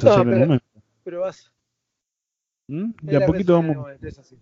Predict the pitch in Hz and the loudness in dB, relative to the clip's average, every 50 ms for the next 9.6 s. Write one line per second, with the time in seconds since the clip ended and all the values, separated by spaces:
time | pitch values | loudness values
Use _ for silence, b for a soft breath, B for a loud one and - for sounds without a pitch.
0 | _ _ _ - 139 143 139 139 135 131 - 135 135 131 127 123 131 131 131 127 | _ _ _ -2 0 2 2 2 0 0 0 0 0 2 2 2 0 0 0 -2
1 | 123 - - 120 113 107 98 - 117 113 110 110 117 113 110 95 110 131 147 175 | -4 -4 -4 -4 -4 -4 -6 -8 -8 -6 -6 -4 -4 -4 -4 -4 -2 0 2 4
2 | 180 208 240 233 233 220 190 196 185 185 165 175 165 156 151 151 151 147 135 131 | 6 6 6 6 6 4 2 0 0 0 0 0 0 0 0 -2 -2 -4 -4 -2
3 | 160 160 156 143 147 139 127 120 _ _ _ _ _ _ _ _ _ _ - - | -2 -2 0 0 0 -2 -2 -4 _ _ _ _ _ _ _ _ _ _ -8 -4
4 | 240 262 277 269 247 220 208 196 185 170 190 214 190 170 175 185 190 180 190 180 | 0 2 2 2 2 2 4 4 4 4 4 0 -2 -2 -2 -4 -6 -6 -8 -10
5 | 165 160 151 160 165 165 160 156 151 139 117 123 175 190 208 185 _ 170 147 135 | -10 -10 -10 -10 -10 -10 -10 -10 -12 -14 -14 -14 -12 -12 -12 -14 _ -20 -20 -20
6 | 143 143 143 143 143 147 151 151 156 160 165 170 170 170 175 180 165 - 262 262 | -20 -20 -20 -20 -20 -20 -18 -18 -16 -14 -14 -14 -14 -14 -14 -14 -6 -2 0 0
7 | 262 240 214 185 170 185 196 175 151 147 143 175 202 226 233 - - 165 165 156 | 0 0 -2 -4 -4 -4 -6 -8 -8 -10 -12 -10 -8 -8 -8 -10 -12 -20 -20 -20
8 | 151 147 151 170 208 180 147 143 _ _ _ _ _ _ 156 160 165 165 180 196 | -20 -20 -18 -14 -14 -14 -14 -16 _ _ _ _ _ _ -12 -12 -10 -10 -12 -12
9 | 196 196 185 - - 185 185 185 185 185 170 | -12 -12 -12 -12 -10 -12 -10 -10 -10 -14 -14